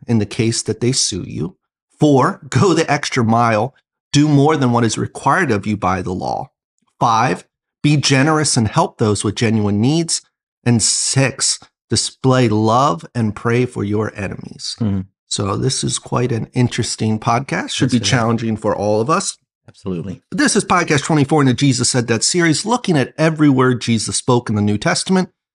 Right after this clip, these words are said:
Speaker 1: Today's episode is titled The Sermon on the Mount, Telling the Truth, Going the Second Mile, and Loving Your Enemies, and is taken from Matthew five thirty-three through forty-eight. I'm Pastor Kenny Burge Junior, Associate Pastor, Coleman Manor Bible Church,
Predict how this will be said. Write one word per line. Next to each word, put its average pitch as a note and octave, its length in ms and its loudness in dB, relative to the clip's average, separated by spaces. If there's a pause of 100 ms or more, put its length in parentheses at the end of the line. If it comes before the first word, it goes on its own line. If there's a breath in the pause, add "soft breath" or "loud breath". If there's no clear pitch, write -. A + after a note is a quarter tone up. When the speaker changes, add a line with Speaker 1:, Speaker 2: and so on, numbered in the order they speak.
(260)
Speaker 1:
Today's D#3 440 2
episode C3 440 0
is G#2+ 120 0
titled A#2+ 320 0
The - 80 -10
Sermon A#2 360 0
on G#2 120 0
the G#2 60 2
Mount, C#3+ 280 0 (280)
Telling D#3 320 2
the C3 80 4
Truth, D#3+ 340 0
Going C3+ 280 4
the A#2+ 60 2
Second C3 400 -2
Mile, A#2+ 340 0
and G#2+ 260 -2
Loving A#2+ 280 0
Your G#2+ 140 -4
Enemies, G3 500 -2 (340)
and A#2 100 4
is A2 120 0
taken C3 320 2
from A2 200 0
Matthew G#2 420 -2
five D3+ 520 -2 (220)
thirty-three C#3+ 580 2
through G#2 220 -4
forty-eight. A2 800 -2 (420)
I'm A#2 200 4
Pastor G#2+ 420 -2
Kenny G#2 300 -4
Burge F#2+ 400 -6
Junior, G3 360 2
Associate G#2 440 0
Pastor, G#2+ 340 -4
Coleman G#2 260 -2
Manor G2+ 200 0
Bible E3+ 240 0
Church, - 280 -2